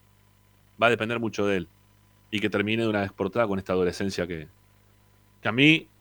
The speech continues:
a mí me está ya, a mí y a todo el mundo Racing, creo, ¿no? Que ya lo está superando un poco. Bueno, este, nada, amigos,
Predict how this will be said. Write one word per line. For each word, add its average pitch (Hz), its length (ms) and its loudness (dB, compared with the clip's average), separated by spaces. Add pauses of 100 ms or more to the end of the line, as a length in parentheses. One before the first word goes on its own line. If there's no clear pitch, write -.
a 104 80 0
mí 147 100 2
me 143 60 2
está 120 160 0
ya, 117 500 4 (300)
a 123 80 -4
mí 180 80 4
y 175 80 6
a 110 80 2
todo 120 100 6
el 110 80 6
mundo 110 320 0
Racing, 120 380 2
creo, 98 260 0
¿no? 120 140 -2
Que 104 80 -4
ya 101 160 -2
lo 98 80 0
está 104 160 -4
superando 95 480 0
un 80 80 -8
poco. 80 240 -10 (1400)
Bueno, 131 420 10 (140)
este, 131 680 8 (720)
nada, 139 180 8
amigos, 127 500 4